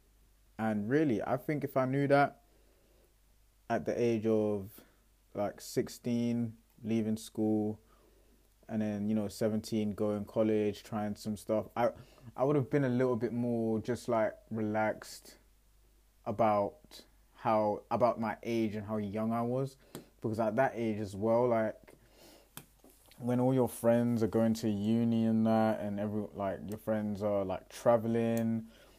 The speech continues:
I remember at that time, especially, like, I had a, there was a friend from school, he was, and probably still is, like, he was traveling pretty much the world. I think he, he went to, like, literally the other side of the world to do, um,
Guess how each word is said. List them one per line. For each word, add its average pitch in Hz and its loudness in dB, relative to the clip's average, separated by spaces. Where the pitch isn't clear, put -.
I 104 -4
remember 120 2
at 113 6
that 123 4
time, 117 -2
especially, 113 -2
like, 98 -2
I 110 -4
had 123 -2
a, 113 0
there 120 0
was 113 -2
a 110 -8
friend 127 -4
from 110 -8
school, 127 -2
he 98 -6
was, 117 -2
and 113 -2
probably 98 -2
still 110 2
is, 131 6
like, 90 0
he 101 -2
was 107 -4
traveling 92 -2
pretty 95 -2
much 95 -6
the 90 -8
world. 107 6
I - -12
think 120 -2
he, - -18
he 120 -6
went 117 -2
to, 107 -6
like, 90 0
literally 107 -4
the - 0
other 98 0
side 104 0
of 95 -4
the 101 -2
world 104 0
to - -14
do, 98 -4
um, 95 -2